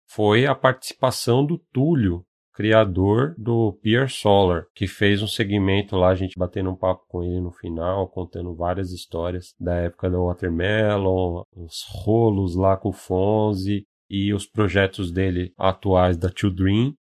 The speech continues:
E aí, ao final, a gente confirmou a participação dele,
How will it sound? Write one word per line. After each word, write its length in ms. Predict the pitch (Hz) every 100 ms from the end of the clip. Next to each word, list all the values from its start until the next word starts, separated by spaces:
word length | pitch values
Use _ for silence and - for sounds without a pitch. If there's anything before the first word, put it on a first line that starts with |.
| _
E 120 | 107 104
aí, 360 | 101 98 101
ao 100 | 113
final, 480 | - 127 107 104 120
a 60 | 120
gente 200 | 135 -
confirmou 520 | 135 - 139 117 113
a 80 | 113
participação 720 | 110 - - 104 - 107 101
dele, 340 | 90 95 113